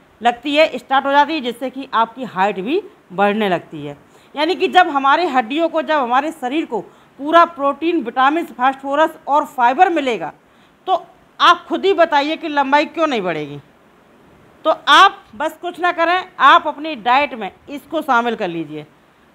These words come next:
बहुत बेहतरीन चीज़ है। पहले के ज़माने में बुज़ुर्ग लोग सुबह सुबह उठ करके सबसे पहले दही का ही नाश्ता करते थे,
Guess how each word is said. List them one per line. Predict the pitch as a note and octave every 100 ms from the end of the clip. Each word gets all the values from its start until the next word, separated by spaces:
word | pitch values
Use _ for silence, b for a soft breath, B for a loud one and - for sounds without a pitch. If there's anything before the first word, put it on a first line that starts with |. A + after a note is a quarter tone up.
| -
बहुत | C4+ D4 F4+
बेहतरीन | F4+ D4+ D#4 E4
चीज़ | D#4 E4 C#4+
है। | E4 F4+
पहले | F4 _ C4 C4 E4
के | F4
ज़माने | D4+ C4 C4 C#4+ D#4
में | C4 F3 - b b _
बुज़ुर्ग | E3+ C4 D4 F4 C#4+
लोग | A#3 F3 -
सुबह | - D4+ E4+
सुबह | E4 D4
उठ | D4+ C#4+ -
करके | C4+ C4 A3+ - b b -
सबसे | C#4+ C#4+ E4 D#4+
पहले | C#4 C#4
दही | A#3 A3+ A#3
का | C4+ B3
ही | A#3 C#4
नाश्ता | B3 G#3 - D4 E4+ _ -
करते | B3 A#3+ A#3+ F#3+
थे, | D3